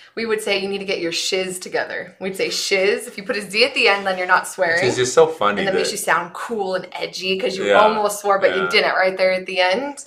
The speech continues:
Speaker 2: It's just so funny because you are basically saying it, and everyone knows what you're meaning,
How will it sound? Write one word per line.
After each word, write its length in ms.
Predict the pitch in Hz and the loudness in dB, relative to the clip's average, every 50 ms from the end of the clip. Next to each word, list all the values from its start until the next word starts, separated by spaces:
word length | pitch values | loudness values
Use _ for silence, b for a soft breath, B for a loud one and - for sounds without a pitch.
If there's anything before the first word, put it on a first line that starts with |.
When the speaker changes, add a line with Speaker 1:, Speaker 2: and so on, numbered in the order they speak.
| - - | -8 -6
Speaker 2:
It's 120 | 131 127 | -2 2
just 140 | 190 185 - | 2 4 6
so 120 | 190 175 | 6 6
funny 260 | 165 - 147 139 135 123 | 6 6 2 2 2 0
because 380 | 110 110 110 117 110 110 110 | -2 -2 -2 -2 -2 -2 -2
you 380 | 113 113 110 107 107 - - - - _ _ - 95 - | -2 -4 -4 -4 -6 -8 -10 -14 -20 _ _ -18 -6 0
are 160 | 120 120 120 | 4 4 4
basically 500 | 117 127 127 131 127 127 127 - 101 92 | 6 6 6 6 4 2 -2 -2 -2 -2
saying 400 | 90 - - 95 87 87 85 78 | -2 0 -2 -2 -2 -2 -6 -6
it, 120 | 73 73 82 | -6 -4 -2
and 100 | 101 120 | 2 4
everyone 440 | 135 143 143 143 135 123 120 113 113 | 4 6 6 4 4 2 2 4 4
knows 320 | 117 117 117 113 110 - | 6 6 6 6 4 0
what 180 | 107 104 95 101 | -2 -2 -2 -2
you're 100 | 98 92 | -2 -2
meaning, 720 | 98 107 117 117 113 98 85 78 78 82 92 95 95 | -2 -2 -2 -2 -2 -2 -4 -6 -8 -10 -14 -18 -20